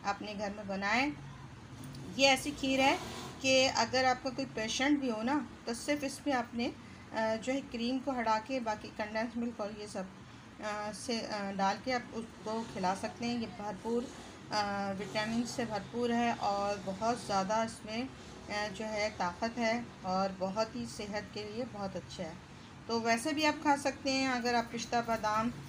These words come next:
ये ना डालें और सिर्फ ऐसे बनाएं और regular ways पे भी खा सकते हैं। जिनके कद नहीं बढ़ते हैं, तो उसके लिए एक मैं इसमें tips बताती चलूँ।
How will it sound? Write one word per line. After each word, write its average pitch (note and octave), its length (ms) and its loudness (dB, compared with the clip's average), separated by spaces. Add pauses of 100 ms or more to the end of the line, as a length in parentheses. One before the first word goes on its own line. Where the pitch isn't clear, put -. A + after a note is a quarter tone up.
(240)
ये A3+ 120 2
ना A3 200 4
डालें B3+ 300 6
और A#3+ 180 2
सिर्फ A#3+ 240 0
ऐसे G#3 360 0
बनाएं A3+ 420 0
और G3+ 320 0
regular G#3+ 420 0
ways G#3+ 200 -6
पे G#3+ 220 -8
भी A#3+ 80 -2
खा G3+ 220 -2
सकते F3 340 -8
हैं। F3 40 -10 (600)
जिनके D4 300 4
कद B3+ 300 6
नहीं A#3 360 2
बढ़ते C#4 380 4
हैं, D4 160 4
तो B3 100 2
उसके A#3 340 -2
लिए A#3 160 2
एक A#3 140 -2 (360)
मैं G3+ 260 -2
इसमें G#3 340 -8
tips A3+ 280 -2
बताती G#3 360 0
चलूँ। C4 340 2